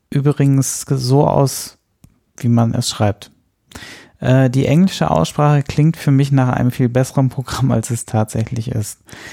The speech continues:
Was Double-Ender angeht, zum einen sind diese immer ein Backup und jeder kennt ja den Spruch, „Kein Backup, kein Mitleid“. Äh, zum anderen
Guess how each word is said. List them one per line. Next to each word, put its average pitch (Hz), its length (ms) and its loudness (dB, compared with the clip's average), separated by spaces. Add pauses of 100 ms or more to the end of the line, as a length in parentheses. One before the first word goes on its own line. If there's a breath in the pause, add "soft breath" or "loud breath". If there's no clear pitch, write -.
(560 loud breath)
Was 127 200 -2
Double-Ender 185 640 2
angeht, 175 460 2
zum 135 240 2
einen 147 240 4
sind 135 180 2
diese 139 300 0
immer 143 260 2
ein 120 220 2
Backup 185 380 0
und 151 120 2
jeder 139 240 4
kennt 135 340 0
ja 135 120 2
den 120 160 2
Spruch, - 400 -2
„Kein 117 240 2
Backup, 123 360 0
kein 117 220 0
Mitleid“. 202 560 2
Äh, 139 480 -2
zum - 240 0
anderen 147 540 2